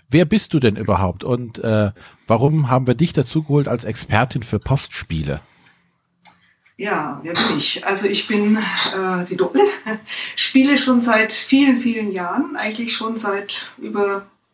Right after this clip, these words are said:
Speaker 2: oh, f-, über vierzig Jahre. Und,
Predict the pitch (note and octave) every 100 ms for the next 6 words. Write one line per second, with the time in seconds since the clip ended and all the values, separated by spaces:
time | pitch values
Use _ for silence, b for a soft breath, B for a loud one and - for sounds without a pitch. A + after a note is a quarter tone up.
0 | _ B B B B B - - B3+ -
1 | - - - A#3 C4 C4 - G3+ F#3 G3
2 | C4+ F#4+ - B B B B B B B
3 | B B _ _ A#3 A#3+ A#3 - - A#3+